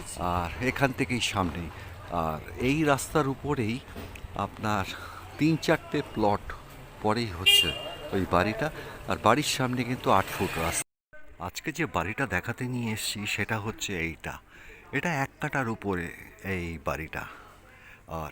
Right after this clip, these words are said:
এই সামনে হচ্ছে প্রায় আট ফুটের রাস্তা।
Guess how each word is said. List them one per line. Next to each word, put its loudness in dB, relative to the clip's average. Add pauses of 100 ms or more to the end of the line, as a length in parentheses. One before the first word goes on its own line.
এই -4
সামনে -4
হচ্ছে -8
প্রায় -6 (100)
আট -4
ফুটের -4
রাস্তা। -6